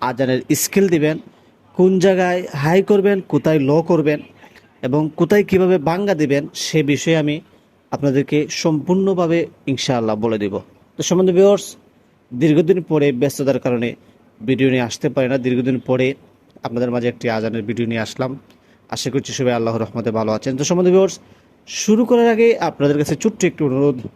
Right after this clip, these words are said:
যদি আমার এই চ্যানেলে নতুন হয়ে থাকেন তাহলে অবশ্যই চ্যানেলটি সাবস্ক্রাইব করে বেল আইকনটি চালু করে রাখবেন। তো সম্মানিত ভিউয়ার্স, চলুন শুরু করা যাক। আপনি যখন আজান দিবেন, আজান দেওয়ার সময় প্রথম আপনার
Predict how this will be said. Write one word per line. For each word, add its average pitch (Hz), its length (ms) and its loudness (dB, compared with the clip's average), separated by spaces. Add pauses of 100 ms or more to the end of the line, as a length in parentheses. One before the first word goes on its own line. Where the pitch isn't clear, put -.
(100)
যদি 127 160 -2 (100)
আমার 120 180 -2
এই 127 120 -6
চ্যানেলে 131 360 -2
নতুন 131 220 -4
হয়ে 139 180 0
থাকেন 185 220 -4 (580)
তাহলে 147 240 0 (220)
অবশ্যই 143 460 -2 (260)
চ্যানেলটি 117 300 -2 (100)
সাবস্ক্রাইব 110 440 -4
করে 123 140 2 (540)
বেল 120 160 0
আইকনটি 131 320 0 (280)
চালু 110 220 -4
করে 101 160 -2
রাখবেন। 92 240 -8 (140)
তো 139 120 -8
সম্মানিত 135 280 0
ভিউয়ার্স, 143 220 2 (100)
চলুন 147 200 0 (120)
শুরু 123 200 -2
করা 107 180 0
যাক। 98 120 -4 (1120)
আপনি 156 240 -2
যখন 202 140 4 (120)
আজান 156 280 2
দিবেন, 131 220 0 (1300)
আজান 165 280 2
দেওয়ার 185 260 4
সময় 165 220 -2 (120)
প্রথম 175 260 0 (140)
আপনার 156 260 -4